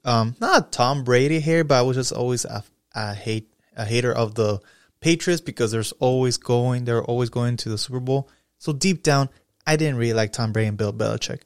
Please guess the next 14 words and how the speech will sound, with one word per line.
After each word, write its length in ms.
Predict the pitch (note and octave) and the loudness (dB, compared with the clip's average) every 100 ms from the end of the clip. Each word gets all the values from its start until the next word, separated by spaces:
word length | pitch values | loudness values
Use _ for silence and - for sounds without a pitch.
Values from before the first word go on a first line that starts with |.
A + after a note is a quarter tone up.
| _ _ _ _ | _ _ _ _
That 240 | A2+ G#2+ G#2 | -2 0 2
being 220 | B2 B2+ | 0 0
said, 380 | - E3 D#3+ C3+ | 2 2 2 0
Tom 220 | A#2+ A2+ | -2 0
Brady 200 | A2+ A2+ | 2 2
went 240 | A2 A2 - | 2 -2 -2
to 100 | A#2 | -4
a 40 | |
different 360 | G#2+ A2+ D3 C#3 | 0 0 0 0
team, 320 | E3+ F3 D3+ | 4 4 2
won 160 | B2 A#2+ | 0 -2
a 40 | |
Super 280 | - E3 E3 | 0 0 0
Bowl. 440 | D#3+ F3 F3 E3 | 4 6 4 0